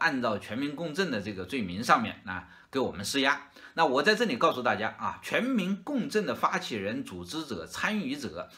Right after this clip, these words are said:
那中共是抓不到的。去年三月份啊，我们开始全民共振的时候啊，我们大家就说好了，大家停止我们一切的这个，呃，电子通讯的交流，只是面对面的或者通过中间人传话。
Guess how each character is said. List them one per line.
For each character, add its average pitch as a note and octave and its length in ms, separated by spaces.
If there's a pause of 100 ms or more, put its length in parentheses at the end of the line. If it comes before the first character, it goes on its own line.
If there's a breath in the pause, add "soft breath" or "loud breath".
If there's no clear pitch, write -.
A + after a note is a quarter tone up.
(120)
那 - 280
中 G3+ 180
共 F#3+ 120
是 G#2 140
抓 D#3+ 160
不 F3+ 80
到 G3 220
的。 - 100 (540 loud breath)
去 C4+ 220
年 E3 220
三 A#3+ 240
月 C4 140
份 B2 240
啊， G#2+ 100
我 G#2+ 100
们 A2+ 140
开 G#3 180
始 D3+ 140
全 A#2 160
民 D#3 120
共 F3 180
振 D3 100
的 A#2 80
时 A2+ 80
候 A#2 60
啊， A#2+ 100
我 F2+ 60
们 F#2 140
大 C3+ 120
家 A#2+ 120
就 B2+ 120
说 D#3+ 200
好 E2 180
了， F#2 320
大 B2+ 100
家 B2+ 340
停 G3+ 360
止 F2+ 200 (340 loud breath)
我 G#2 100
们 C#3 340
一 D3+ 280
切 A#3 240
的 F2 140
这 A#2 160
个， F2+ 160 (240 loud breath)
呃， A#2 260
电 G3+ 220
子 G2+ 140
通 G#3 220
讯 A3 120
的 B2 80
交 C3 200
流， B2 360
只 G#2+ 200
是 F3+ 120
面 A3+ 240
对 D3+ 120
面 G#3+ 180
的 G#2 80
或 D3 140
者 A2 100
通 F#3 260
过 E3+ 140
中 F3 220
间 E3 180
人 A2+ 140
传 B2+ 240
话。 - 260